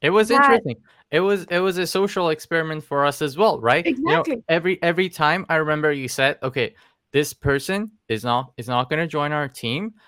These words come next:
Speaker 1: just because, you know, we don't have the resources or, you know, we're, we're not,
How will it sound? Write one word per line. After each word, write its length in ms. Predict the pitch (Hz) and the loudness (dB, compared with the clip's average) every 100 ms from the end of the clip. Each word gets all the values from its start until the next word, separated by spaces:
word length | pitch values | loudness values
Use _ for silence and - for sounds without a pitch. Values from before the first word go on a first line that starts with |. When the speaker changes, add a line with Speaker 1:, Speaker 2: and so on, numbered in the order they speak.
| _ 123 | _ -12
Speaker 1:
just 260 | 117 139 | -4 -4
because, 400 | - 139 143 139 | -2 -4 -2 -2
you 80 | 147 | -2
know, 100 | 139 | -6
we 140 | 135 135 | -6 -4
don't 240 | 131 117 | -4 -4
have 320 | 113 123 120 | 0 2 2
the 100 | 127 | -2
resources 720 | 120 117 117 139 143 180 196 175 | -4 -4 -2 -4 -2 -2 -2 -2
or, 280 | 139 127 127 | -2 0 0
you 160 | - 135 | -2 -4
know, 280 | 120 135 | -2 -2
we're, 420 | 170 143 127 117 - | -4 -2 0 -2 -4
we're 100 | 127 | -6
not, 380 | 120 117 120 | 0 0 0